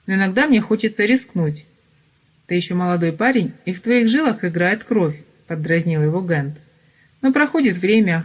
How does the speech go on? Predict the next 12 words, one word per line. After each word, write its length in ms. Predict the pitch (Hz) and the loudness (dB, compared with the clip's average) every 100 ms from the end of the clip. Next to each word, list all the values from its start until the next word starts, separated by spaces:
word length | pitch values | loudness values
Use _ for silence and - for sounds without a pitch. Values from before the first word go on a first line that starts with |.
| - - | -6 -6
и 80 | |
блеск 380 | 185 208 226 - | -2 2 0 -2
той 180 | - 226 | 0 2
жизни, 540 | 226 285 208 151 151 - | 2 0 0 -2 -4 -10
которая 300 | 170 175 175 | -6 -2 0
полна 360 | 180 180 185 | 0 0 0
опасности 580 | 175 202 220 196 180 - | -2 -2 -2 -4 -6 -4
и 240 | 170 196 202 | -6 -2 -2
острых 420 | 190 175 170 165 | -2 -4 -6 -6
переживаний, 640 | 170 175 180 220 233 160 | -4 -2 0 2 2 0
постепенно 560 | 180 - 226 277 247 196 | -6 -8 -6 0 2 2
меркнет». 560 | 156 147 - 151 151 | 0 -2 -6 -10 -10